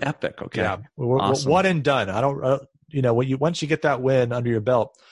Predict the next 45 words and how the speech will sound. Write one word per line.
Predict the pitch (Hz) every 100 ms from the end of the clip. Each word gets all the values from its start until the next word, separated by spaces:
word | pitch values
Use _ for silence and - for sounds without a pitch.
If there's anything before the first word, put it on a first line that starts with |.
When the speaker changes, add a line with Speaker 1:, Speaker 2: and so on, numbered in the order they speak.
| - _
Speaker 2:
there's | 117
nothing | 135 131
more | 120 120
to |
be | 110
done. | 107 110 98 _ _ -
Uh, | 110
we | 110
can | 110
just | 117 -
take | 113
thousands | 104 113 110 104
of | 101
years | 107 98
off | 104 101 104 104
and | 98 - _ _ _ _
all | 110 110
go | 110
back | 104 104 -
to | 104
normal | 104 98 98
life. | 98 - - _ _ _ _ _ _ _
So, | - 156 - _
okay, | 185 185 135
how | 131
about | 190
Elizabeth | 180 185 175
Warren? | 139 156 147 104 - _ _ _ _ -
Uh, | 131 120 113
always | 139 175 226 175
the | 170
overachiever. | 180 165 160 - 135 117 170 185 -
So | 143
she's | 135 202
got | 202 165
even | 160 151
more | 131 175
slogans. | 202 123 113 117
She's | 131
got | 185 156
three | 139 175
slogans. | - 113 101 117 165 151
Number | 143 131
one, | 135 156 165
persist. | - 135 - - 160 180 - - -